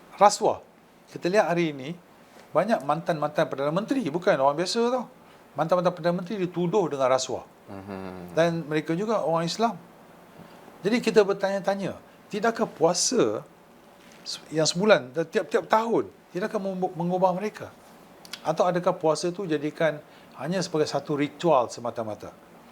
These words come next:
Speaker 1: Jadi kalau kita kembali balik kepada apakah itu intipati puasa
Speaker 2: Mhm.
Speaker 1: sebenarnya, dia ialah untuk mewujudkan kita menjadi seorang yang bertakwa. Jangan fikir nak dapat pahala saja tanpa memahami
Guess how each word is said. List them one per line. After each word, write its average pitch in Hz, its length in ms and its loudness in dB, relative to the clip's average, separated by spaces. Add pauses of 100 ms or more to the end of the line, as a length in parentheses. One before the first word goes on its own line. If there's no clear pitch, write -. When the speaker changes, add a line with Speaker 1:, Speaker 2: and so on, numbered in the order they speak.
(200)
Speaker 1:
Jadi 185 480 2
kalau 165 400 2
kita 151 240 -4
kembali 165 400 0
balik 175 400 0
kepada 147 380 2 (340)
apakah 175 720 2
itu 151 320 -6
intipati 160 720 -4
puasa 147 340 0
Speaker 2:
Mhm. 143 80 -4
Speaker 1:
sebenarnya, 165 680 -2 (600)
dia 226 240 4
ialah 190 160 2
untuk 165 300 0
mewujudkan 151 560 -4 (100)
kita 143 300 -2
menjadi 151 180 -2
seorang 139 320 2
yang 165 200 -2 (500)
bertakwa. 185 580 2 (380)
Jangan 196 240 2
fikir 160 240 -2
nak 143 180 4
dapat 147 140 -2
pahala 151 480 4
saja 202 180 -2
tanpa 156 240 0
memahami 143 640 -2